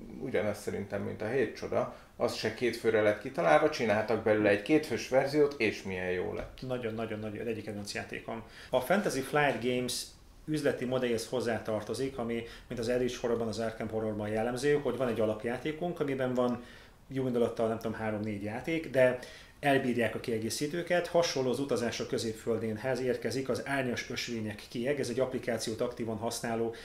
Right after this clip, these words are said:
Speaker 2: szerintem fergeteges amerikai típusú társasjáték. Nekem hozta a középföldi érzést, én szerettem a miniket pakolgatni, a harcrendszer, a kis paklépítés is frissnek, üdének hatott, dacára annak, hogy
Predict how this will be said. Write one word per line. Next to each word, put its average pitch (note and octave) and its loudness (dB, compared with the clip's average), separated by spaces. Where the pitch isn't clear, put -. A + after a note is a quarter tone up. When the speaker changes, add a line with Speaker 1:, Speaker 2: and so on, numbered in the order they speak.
Speaker 2:
szerintem B2 -4
fergeteges A2+ 2
amerikai A2+ -2
típusú A2 -8
társasjáték. D#3+ -2
Nekem D3 0
hozta B2+ 0
a A#2 2
középföldi A2 -2
érzést, D3+ 4
én C3+ -6
szerettem C3 0
a B2 0
miniket A#2+ -2
pakolgatni, C3 2
a A2+ -2
harcrendszer, B2+ 0
a A2+ -2
kis A2 -8
paklépítés B2 -2
is A2 -6
frissnek, C3+ -2
üdének B2 0
hatott, D3 2
dacára B2 2
annak, A#2 0
hogy A#2+ 2